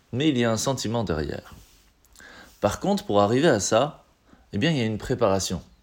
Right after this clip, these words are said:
On peut pas arriver le, au moment de faire la prière sans avoir été préparé en sachant à qui nous sommes en train de parler, pourquoi et qu'est-ce qu'on est en train de dire. Par contre, si on le fait simplement parce que, voilà, on a compris l'importance, mais ça s'arrête là, ça devient du métro boulot dodo,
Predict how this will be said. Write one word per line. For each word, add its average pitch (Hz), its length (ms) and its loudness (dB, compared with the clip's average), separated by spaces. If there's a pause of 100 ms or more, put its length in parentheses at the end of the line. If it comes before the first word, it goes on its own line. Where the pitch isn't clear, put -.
(140)
On - 40 -18
peut 85 80 -6
pas 123 160 2
arriver 113 220 2
le, 101 200 2
au 92 60 0
moment 107 280 0
de 98 120 2
faire 95 180 -2
la 85 100 0
prière 113 380 0
sans 110 240 -2
avoir 107 340 2 (360)
été 101 240 0
préparé 107 520 2
en 98 120 0
sachant 107 380 -2
à 87 80 -4
qui 147 260 -4
nous 143 100 -4
sommes 120 240 -2
en 117 60 -4
train 113 180 -4
de 107 60 -6
parler, 104 340 0
pourquoi 131 600 2
et 113 40 0
qu'est-ce 120 180 -2
qu'on 123 160 -6
est 117 60 0
en 113 100 0
train 113 200 0
de 104 100 2
dire. 90 320 -6 (1000)
Par 120 160 0
contre, 214 200 0
si - 200 0
on 160 640 2
le 156 180 4
fait 277 280 2
simplement 202 640 2
parce 170 360 2
que, 170 140 2
voilà, 175 320 6
on 147 80 4
a 135 60 4
compris 139 320 -4
l'importance, 147 600 2
mais 120 200 0
ça 123 160 0
s'arrête 135 340 2
là, 143 300 8
ça 139 120 -2
devient 120 300 0
du 123 80 -2
métro 120 320 -2
boulot 120 220 2
dodo, 95 360 2